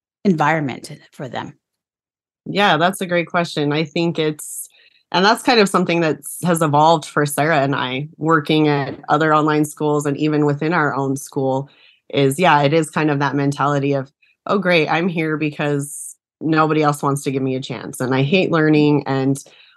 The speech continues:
Speaker 2: they do come in initially with that attitude of, "Well, forget this. Why should I care about learning? Because everything's abandoned me. I'm not smart. I'm,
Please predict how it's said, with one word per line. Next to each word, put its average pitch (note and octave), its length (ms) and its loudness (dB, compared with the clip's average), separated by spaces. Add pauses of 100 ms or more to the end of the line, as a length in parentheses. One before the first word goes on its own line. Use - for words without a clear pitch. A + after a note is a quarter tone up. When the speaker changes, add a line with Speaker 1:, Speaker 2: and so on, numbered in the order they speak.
(400)
Speaker 2:
they G3 160 4
do A3 220 4
come D4 240 6
in F#4 120 8
initially D3+ 480 2
with D3 180 0
that C#3+ 140 2
attitude C#3+ 520 -2
of, G#2+ 160 -8
"Well, C#3+ 160 -2
forget D3 340 -2
this. D3 300 2
Why C#3 160 2
should C#3+ 180 -2
I C#3 100 2
care C3+ 240 -4
about B2+ 240 -2
learning? C3+ 400 -2
Because B2+ 580 -4 (680)
everything's F3 440 2
abandoned F#3 480 4
me. C3+ 160 0
I'm D3+ 180 -2
not D#3+ 220 -2
smart. D#3+ 360 0
I'm, C#3+ 300 -2